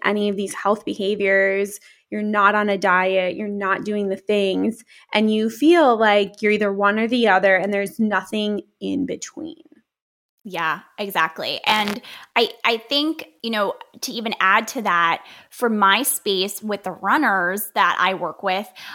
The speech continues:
Speaker 2: a lot of time it's also something like I'm either a hundred percent, you know, in my training plan, I'm following every workout perfectly,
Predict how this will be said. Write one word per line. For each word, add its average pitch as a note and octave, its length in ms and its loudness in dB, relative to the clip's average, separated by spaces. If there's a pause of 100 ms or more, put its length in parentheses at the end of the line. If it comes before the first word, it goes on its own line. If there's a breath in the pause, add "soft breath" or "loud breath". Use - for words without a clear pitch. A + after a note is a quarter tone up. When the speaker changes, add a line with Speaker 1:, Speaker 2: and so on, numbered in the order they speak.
(140 loud breath)
Speaker 2:
a B3 60 -2
lot A3 180 4
of A3+ 80 -4
time B3 220 -2
it's A3+ 120 -10
also A#3 300 -2
something A3+ 460 -4
like G3 280 0
I'm G#3+ 140 -2
either G#3+ 220 -2
a - 100 -4
hundred A#3 560 -2
percent, G3 640 -2 (320 loud breath)
you A3+ 80 -4
know, G#3 180 0 (100)
in A#3+ 280 0
my A3 100 4
training A3 460 -6
plan, G3+ 580 2
I'm F#3+ 140 0
following G3+ 520 2
every A3+ 260 2
workout A3 360 0
perfectly, G3+ 800 -2